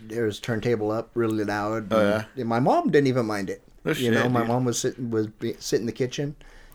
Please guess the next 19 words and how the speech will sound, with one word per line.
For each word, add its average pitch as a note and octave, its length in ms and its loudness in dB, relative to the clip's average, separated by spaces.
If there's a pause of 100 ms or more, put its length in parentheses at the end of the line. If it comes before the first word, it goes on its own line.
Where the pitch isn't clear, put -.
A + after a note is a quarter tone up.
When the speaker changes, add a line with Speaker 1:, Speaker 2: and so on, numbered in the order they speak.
Speaker 1:
and G#2 200 -4
I G2+ 80 -2
just A2 220 -12
turned C3 180 0
it A#2 100 0
up, D3 220 -2
and A2+ 240 -2
Speaker 2:
Mm-hmm. B2 220 0 (540)
Speaker 1:
she, D3+ 360 -2 (420)
she F3+ 140 -4
was E3+ 100 -2
cool D#4+ 180 -4
with F4 120 -6
it. - 200 -8
Speaker 2:
Really? D#3+ 380 6
Speaker 1:
Yeah. C#3+ 280 -2 (280)
Speaker 2:
Man, C3 120 -4
a A#2+ 40 0
lot A2+ 160 6